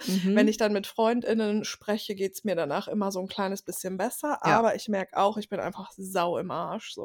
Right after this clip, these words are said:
Speaker 1: Ja, ja, ja, ja.
Speaker 2: Das ist einfach so krass und das geht mir auch so gegen den Strich. Also, dieses so völlig erschöpft sein und einfach auch sehr, sehr schnell völlig erschöpft
Speaker 1: Mhm.
Speaker 2: sein. Das ist der Wahnsinn.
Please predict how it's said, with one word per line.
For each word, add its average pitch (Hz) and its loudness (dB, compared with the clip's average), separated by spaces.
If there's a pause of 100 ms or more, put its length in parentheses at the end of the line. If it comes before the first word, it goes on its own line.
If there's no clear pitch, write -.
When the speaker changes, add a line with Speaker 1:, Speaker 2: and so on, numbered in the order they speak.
(140)
Speaker 1:
Ja, 180 6 (120)
ja, 156 0
ja, 147 0 (160)
ja. 151 2
Speaker 2:
Das - 2
ist - -4
einfach 220 0
so 233 -2
krass - -2
und 208 -2
das 202 -4
geht 214 -4
mir 131 -2
auch 196 -6
so 226 -2
gegen 214 -4
den 190 -4
Strich. - -2
Also, 196 -2
dieses 196 -4
so 180 -2
völlig 208 -4
erschöpft 185 -6
sein 165 -2
und 180 -6
einfach 175 -6
auch - -6
sehr, 185 0
sehr 170 -2
schnell 165 -2
völlig - -4
erschöpft 165 6
Speaker 1:
Mhm. 160 -2
Speaker 2:
sein. 165 -2
Das 175 -8
ist - -14
der 165 -4
Wahnsinn. 175 -4